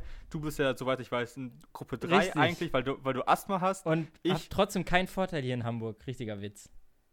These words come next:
Speaker 1: Ah, okay, das ist natürlich echt kacke. Ähm, ich bin prioritätsmäßig, glaub ich, so die, der, der Bodensatz.
Speaker 2: Ja.
Speaker 1: So, ich bin ganz weit weg.
Speaker 2: Und hast einfach einen Termin vor mir.
Speaker 1: Ja, pass mal auf. Also man konnte sich halt, also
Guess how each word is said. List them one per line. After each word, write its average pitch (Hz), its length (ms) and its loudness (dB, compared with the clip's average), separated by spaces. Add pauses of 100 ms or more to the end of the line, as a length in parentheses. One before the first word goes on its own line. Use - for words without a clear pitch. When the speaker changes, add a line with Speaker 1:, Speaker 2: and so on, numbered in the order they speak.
(300)
Speaker 1:
Ah, 123 100 0
okay, 127 180 0
das 127 120 0
ist - 20 -6
natürlich 135 320 -6
echt - 160 -10
kacke. 117 340 -8 (600)
Ähm, 143 480 -2
ich 185 340 -4 (840)
bin 151 600 0
prioritätsmäßig, 139 1000 -2
glaub 120 240 0
ich, 113 80 -4
so 123 100 -8
die, 113 240 -8
der, 120 220 0
der 117 140 2
Bodensatz. 120 840 -2
Speaker 2:
Ja. 123 260 -4
Speaker 1:
So, 123 100 0
ich 143 320 -4
bin 131 340 -4
ganz 131 340 6
weit 107 260 2
weg. 107 100 -2
Speaker 2:
Und 123 140 0
hast 127 180 0
einfach 165 200 2
einen 165 80 2
Termin 160 340 2
vor 127 220 -2
mir. 127 100 0
Speaker 1:
Ja, 175 140 6
pass - 280 -8
mal 208 100 0
auf. 139 260 4
Also 156 160 2
man 170 120 4
konnte 208 300 2
sich 185 200 -4
halt, 160 220 0
also 143 260 0